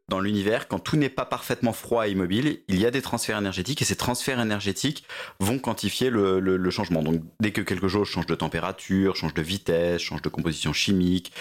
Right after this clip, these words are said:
atomique, euh, change d'altitude sur une planète, en gros, dès qu'il se passe quelque chose,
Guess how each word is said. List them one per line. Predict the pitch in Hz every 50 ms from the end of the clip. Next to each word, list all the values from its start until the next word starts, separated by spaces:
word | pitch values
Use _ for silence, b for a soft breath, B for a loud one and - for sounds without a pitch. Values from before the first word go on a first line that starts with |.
| B B B B B B B
atomique, | - 82 - - 101 101 98 92 92 92 92 90 85 - -
euh, | 87 80 78 76 78 78 76
change | 76 - 87 82
d'altitude | - 104 98 87 - 113 98 101 -
sur | - 95
une | 85 90
planète, | 90 85 98 117 127 - -
en | 113 104
gros, | 90 127
dès | 131 110 104 156 160 160
qu'il | - 143 127
se | - -
passe | - 117 104 -
quelque | - 101 92 - 90
chose, | - - 117 135 131 B